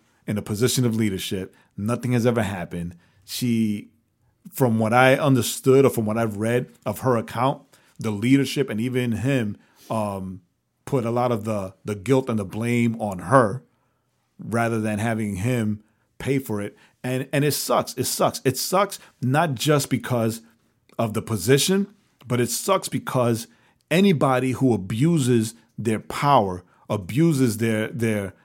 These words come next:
their place of influence, should have to pay for what they did.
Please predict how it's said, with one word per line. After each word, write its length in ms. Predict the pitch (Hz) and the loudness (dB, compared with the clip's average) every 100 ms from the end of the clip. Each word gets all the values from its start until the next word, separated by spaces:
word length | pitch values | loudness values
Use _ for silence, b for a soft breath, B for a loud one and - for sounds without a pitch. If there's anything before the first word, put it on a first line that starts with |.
| b | b
their 120 | 113 | -6
place 360 | - - 139 135 | -4 0 0 0
of 140 | 113 - | -4 0
influence, 580 | 139 139 165 180 180 - _ _ _ | 0 2 0 0 -2 -12 _ _ _
should 440 | - - 165 165 | -6 0 4 4
have 220 | 131 143 | 4 2
to 100 | - | 0
pay 580 | 104 - - 139 104 82 b b _ | -6 -10 -4 -2 -2 -6 b b _
for 140 | 113 | -4
what 180 | 101 90 | -4 -4
they 120 | 101 | -6
did. 400 | 92 101 85 - | -6 -8 -8 -12